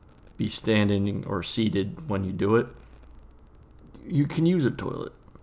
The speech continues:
Toilet's very convenient. I do like urinals, though. Reason being, they use so much less water, and they don't take up a lot of space either. They're kinda just part of the wall. They're an ornament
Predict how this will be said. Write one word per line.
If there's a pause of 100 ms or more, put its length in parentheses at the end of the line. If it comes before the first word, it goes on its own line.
Toilet's
very
convenient. (1000)
I
do
like
urinals,
though. (1200)
Reason
being,
they
use
so
much
less
water, (600)
and
they
don't
take
up
a
lot
of
space
either. (760)
They're
kinda
just
part
of
the
wall.
They're
an
ornament